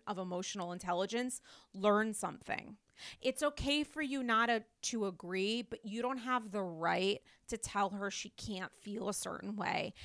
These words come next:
And it's, it's just a lot, it's just, and because I had, like, a whole conversation with Crystal about this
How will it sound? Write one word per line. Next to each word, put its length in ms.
And 220
it's, 460
it's 320
just 360
a 60
lot, 720
it's 360
just, 720
and 260
because 440
I 80
had, 400
like, 180
a 60
whole 300
conversation 800
with 100
Crystal 420
about 340
this 320